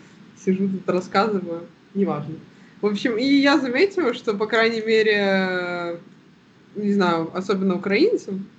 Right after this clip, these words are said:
не буду обо-, обобщать, но очень свойственно прибедняться. То есть я слышу, по к-, ну, по крайней мере, вот от взро-,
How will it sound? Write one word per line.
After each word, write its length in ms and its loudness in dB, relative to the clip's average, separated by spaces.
не 100 0
буду 340 0
обо-, 280 0
обобщать, 480 0
но 180 0
очень 280 -2
свойственно 500 0
прибедняться. 640 -2
То 60 -8
есть 140 -8
я 120 2
слышу, 520 -6
по 100 -4
к-, 120 -10
ну, 220 0
по 60 -4
крайней 280 0
мере, 80 2
вот 100 -4
от 200 -2
взро-, 280 -4